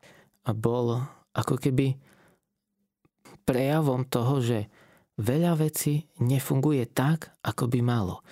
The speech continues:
Bol vyjadrením toho, že nie je tu správnosť, nie je tu poriadok. Čosi sa deje, čo nemá byť. A niekedy som vnímal, že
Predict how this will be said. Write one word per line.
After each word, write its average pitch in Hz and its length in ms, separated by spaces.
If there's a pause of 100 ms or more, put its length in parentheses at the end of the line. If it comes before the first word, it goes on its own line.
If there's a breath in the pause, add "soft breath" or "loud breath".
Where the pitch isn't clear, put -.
(160 loud breath)
Bol 117 220
vyjadrením 156 720
toho, 147 400
že 123 260 (540 loud breath)
nie 151 240
je 160 120
tu - 40
správnosť, 131 800
nie 156 240
je - 80
tu 156 80
poriadok. 127 720 (640 soft breath)
Čosi 165 320
sa - 160
deje, 131 340
čo - 220
nemá 120 320
byť. 104 280 (1080 soft breath)
A 101 320 (160)
niekedy 123 640 (160)
som 104 400
vnímal, 113 960
že 98 420